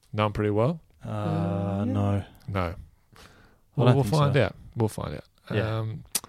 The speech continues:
Speaker 2: Depends if it, if it's on the field, then maybe. If it's off the field, <laughs> probably not.
Speaker 1: Well, this is both. This covers both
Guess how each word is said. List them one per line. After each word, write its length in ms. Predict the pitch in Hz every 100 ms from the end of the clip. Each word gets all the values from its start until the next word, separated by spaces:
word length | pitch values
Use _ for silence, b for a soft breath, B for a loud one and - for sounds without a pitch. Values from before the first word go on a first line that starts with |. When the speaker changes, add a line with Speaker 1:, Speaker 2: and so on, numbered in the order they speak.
| -
Speaker 2:
Depends 280 | - 143 123
if 120 | 107
it, 120 | 104 - -
if 140 | 127
it's 120 | 120 -
on 220 | 117 123
the 40 |
field, 320 | 110 110 107 101
then 180 | 101
maybe. 300 | 98 98 98
If 100 | 98
it's 140 | - -
off 120 | 98 -
the 60 |
field, 200 | - 104
<laughs> 440 | - - 190 170 135
probably 280 | 147 - 117 120
not. 100 | 117 -
Speaker 1:
Well, 120 | 123
this 140 | 139
is 80 | 131
both. 300 | 104 131 92
This 160 | 117 110
covers 280 | - 110 98
both 440 | 98 95 98 -